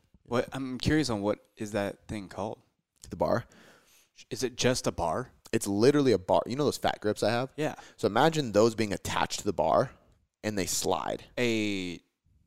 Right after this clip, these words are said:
Speaker 1: barbell?
Speaker 2: A barbell, yep.
Speaker 1: Oh.
Speaker 2: So it, there's, there are grips on the barbell that slide. So as I press, I can bring my hands in. It's
Speaker 1: Mm-hmm.
Speaker 2: just more.
Speaker 1: Do you know what it's called?
Speaker 2: I have no idea. I
Speaker 1: Gotcha.
Speaker 2: saw it a long time ago, yeah.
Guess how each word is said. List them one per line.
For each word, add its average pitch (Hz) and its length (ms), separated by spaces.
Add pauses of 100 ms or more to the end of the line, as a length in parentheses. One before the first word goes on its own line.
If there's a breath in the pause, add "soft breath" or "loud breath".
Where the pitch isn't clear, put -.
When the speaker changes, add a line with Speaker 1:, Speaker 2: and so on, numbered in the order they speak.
(140)
Speaker 1:
barbell? 95 540 (180)
Speaker 2:
A 98 60
barbell, 80 400
yep. 92 180
Speaker 1:
Oh. 120 180 (360 loud breath)
Speaker 2:
So 95 400
it, 98 140 (120)
there's, - 500
there 104 120
are 98 40
grips 120 460
on 107 120
the 101 80
barbell 101 280
that - 100
slide. 92 420
So - 160
as 92 220
I 87 120
press, 92 440
I - 80
can 92 140
bring 95 200
my 85 120
hands 85 320
in. 90 180
It's 76 120
Speaker 1:
Mm-hmm. - 40
Speaker 2:
just - 160
more. 71 320 (260 soft breath)
Speaker 1:
Do 113 60
you 110 60
know 104 100
what 90 60
it's 87 80
called? 90 240 (120)
Speaker 2:
I 92 60
have 87 100
no - 140
idea. 78 220
I - 180
Speaker 1:
Gotcha. - 120
Speaker 2:
saw 95 140
it 58 60
a - 20
long - 120
time - 200
ago, 57 180
yeah. 67 180